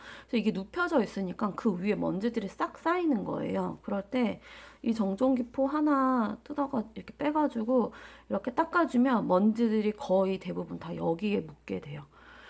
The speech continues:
그래서 물로, 물을 묻힌 수건으로 닦으니까 그 먼지들이 깨끗하게 안 닦이더라고요.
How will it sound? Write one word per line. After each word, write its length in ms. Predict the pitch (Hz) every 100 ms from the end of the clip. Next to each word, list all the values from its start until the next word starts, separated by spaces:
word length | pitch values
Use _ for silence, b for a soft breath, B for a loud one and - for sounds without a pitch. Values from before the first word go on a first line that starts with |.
| B B B
그래서 100 | - 180
물로, 800 | 208 226 240 254 269 285 277 269
물을 420 | 202 185 240 320
묻힌 600 | 196 180 - 233 214 196
수건으로 520 | 196 311 339 302 233
닦으니까 800 | 226 302 - 330 269 240 208 196
그 100 | 190
먼지들이 520 | 175 180 185 254 247 240
깨끗하게 460 | 330 440 - 330
안 220 | 190 175
닦이더라고요. 840 | - 285 - 202 175 170 196 185